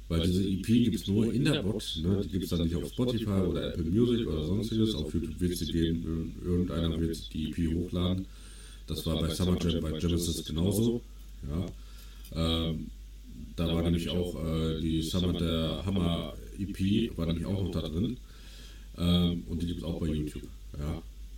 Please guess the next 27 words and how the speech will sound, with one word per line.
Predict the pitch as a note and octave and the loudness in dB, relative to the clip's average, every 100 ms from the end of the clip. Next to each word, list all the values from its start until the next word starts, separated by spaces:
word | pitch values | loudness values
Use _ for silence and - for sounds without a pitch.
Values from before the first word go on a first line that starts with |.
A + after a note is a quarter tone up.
| - D#2+ | -10 -2
Ähm, | E2 D#2+ D2+ C#2+ - - - - - - - - - - - - - - - - - - - - - - - - - | 0 0 -2 -8 -12 -14 -14 -16 -16 -16 -16 -16 -16 -16 -16 -16 -14 -14 -16 -14 -14 -14 -14 -14 -14 -16 -14 -14 -10
deswegen, | E2 E2 E2 E2+ | -6 0 2 2
also, | D#2 D#2 D2+ D2+ - - - - - - - - - - - - - - | 0 -2 -2 -6 -10 -14 -16 -16 -16 -16 -16 -16 -16 -16 -16 -16 -14 -2
du, | F2+ | 0
du, | F2+ - | 0 -4
du | F2 E2+ | -2 2
wirst | E2+ F#2+ E2+ | 4 2 2
dir | |
die | E2 | -2
Songs | E2 F2 E2 - | 2 2 2 2
geben | E2+ E2+ | 0 2
können, | D2+ D2+ D2+ | 0 0 0
wenn | E2 | 0
du | |
sie | E2 D#2+ F2 E2+ E2 | 2 2 2 2 -2
von | - D2+ | -2 0
YouTube | D#2+ D#2+ - | 0 -2 -6
runterlädst, | E2 E2+ D2+ C#2+ C2+ - - - | -2 0 0 -2 -4 -10 -12 -10
ja. | C#2 D2 | -6 -6
Äh, | D2+ - - - - - - - - - D#3+ D#3+ - E2+ D#2+ D2+ D2 - | -8 -14 -16 -16 -16 -14 -14 -12 -10 -2 0 0 -2 -4 -2 -2 -2 -6
das, | - D#2 - - - | -6 -4 -4 -8 -10
das | - | -8
wird | E2+ - | -6 -6
nicht | D2+ | -8
das | D#2+ | -8
Problem | - C#2+ D#2+ D#2 | -8 -4 -2 -2
sein. | D#2 C2+ C2+ | -2 -4 -6